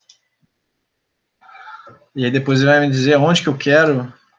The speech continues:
tangência, onde eu quero posição. E aí, no final das contas, ele vai me dar uma superfície mais complexa, tá vendo? Se eu selecionar essa aqui de cima,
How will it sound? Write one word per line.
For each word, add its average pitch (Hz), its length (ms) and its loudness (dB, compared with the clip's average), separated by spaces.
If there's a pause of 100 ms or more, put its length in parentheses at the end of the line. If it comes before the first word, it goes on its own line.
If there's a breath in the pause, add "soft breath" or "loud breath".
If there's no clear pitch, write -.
(600)
tangência, 127 520 -2
onde 131 100 -4
eu 120 60 -8
quero 127 240 -6
posição. 120 520 -8 (1400 loud breath)
E 139 80 0
aí, 147 60 2
no 151 140 -2
final 156 200 -2
das 160 160 -4
contas, - 260 -4
ele 160 120 -4
vai 165 140 -2
me 160 40 -6
dar 160 120 0
uma 170 120 0
superfície - 840 -6 (1800)
mais 143 340 -2
complexa, 143 720 -2
tá 117 100 -10
vendo? 151 320 -4 (2250)
Se - 200 -18
eu 123 80 -12 (200)
selecionar 123 600 -6
essa 123 160 -10
aqui 127 200 -10
de 127 80 -8
cima, 151 540 -6